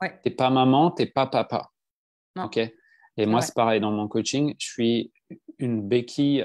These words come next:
Speaker 2: euh, sur laquelle vous pouvez vous appuyer. Mais
Speaker 1: Mm.
Speaker 2: par contre, euh, moi, ce qui m'intéresse, c'est de, d'empuissancer les gens, en fait, de leur donner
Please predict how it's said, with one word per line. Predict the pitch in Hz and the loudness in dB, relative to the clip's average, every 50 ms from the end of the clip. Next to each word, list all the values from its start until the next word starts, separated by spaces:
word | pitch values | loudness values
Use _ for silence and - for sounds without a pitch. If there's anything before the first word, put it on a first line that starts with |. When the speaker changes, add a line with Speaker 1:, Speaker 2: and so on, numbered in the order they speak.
| - - - | -4 -8 -12
Speaker 2:
euh, | 120 110 107 104 98 98 101 - - | -10 -8 -8 -8 -8 -8 -10 -10 -10
sur | - - 120 | -8 -2 0
laquelle | 113 113 117 - 127 120 | 0 0 0 0 0 0
vous | 110 110 107 | 0 -2 -4
pouvez | - - 123 113 113 113 | -4 -4 -2 0 0 -2
vous | 107 107 107 98 107 | -2 -4 -4 -4 -4
appuyer. | 104 101 - - 117 113 139 - 277 _ _ _ _ _ _ _ _ - | -6 -6 -6 -4 -4 -4 -4 -4 -6 _ _ _ _ _ _ _ _ -6
Mais | 117 110 | -6 -4
Speaker 1:
Mm. | - | 0
Speaker 2:
par | 92 120 113 - | 0 -2 -2 -2
contre, | - 147 165 190 202 202 - - 107 - _ _ - | -4 -4 -4 -4 -4 -6 -6 -8 -8 -8 _ _ -6
euh, | 123 120 117 | -4 -4 -2
moi, | 113 113 117 | -2 -2 -2
ce | 113 - | -4 -4
qui | - 127 | -4 -4
m'intéresse, | 117 113 110 107 - 117 120 151 156 - - | -2 -2 -2 -4 -4 -4 -4 -4 -4 -6 -6
c'est | - 107 | -6 -6
de, | 104 107 113 117 123 127 127 127 - _ _ _ _ _ _ _ | -2 -2 0 0 0 -2 -4 -6 -10 _ _ _ _ _ _ _
d'empuissancer | - 117 113 117 117 123 123 - - 131 120 123 - 127 120 113 - - 139 131 | -10 -4 -2 -2 -2 -2 -4 -6 -4 -4 -4 -4 -4 -8 -8 -8 -6 -4 -4 -2
les | 123 113 107 98 | -2 -2 -4 -4
gens, | 98 - - - | -6 -8 -10 -12
en | - | -12
fait, | - - - 95 95 | -12 -12 -12 -10 -6
de | 101 107 | -4 -2
leur | 104 92 92 95 | -2 -2 -2 -4
donner | 98 95 - 117 107 107 110 113 123 131 | -8 -2 0 2 2 4 4 2 2 0